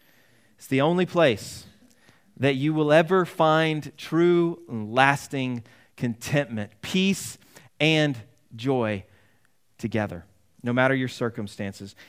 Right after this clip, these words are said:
Hebrews thirteen five says, "Keep your life free from love of money and be content with what you have."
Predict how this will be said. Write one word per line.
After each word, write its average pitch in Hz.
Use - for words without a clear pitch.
Hebrews 170
thirteen 175
five 120
says, 123
"Keep 175
your 175
life 113
free 185
from 190
love 160
of 160
money 101
and 147
be 185
content 190
with 135
what 151
you 180
have." 110